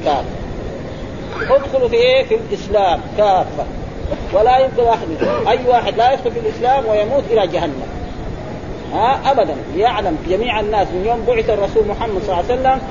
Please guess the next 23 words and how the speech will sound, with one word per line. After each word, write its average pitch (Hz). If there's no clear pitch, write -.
إلى 214
أن 240
تقوم 226
القيامة، 170
أي 240
إنسان 190
لا 220
يؤمن 233
بمحمد 220
صلى 208
الله -
عليه 226
وسلم 180
ويشهد 226
أن 214
لا 226
إله 220
إلا 214
الله 214
وأن 214
محمدا 220
رسول 208
الله 247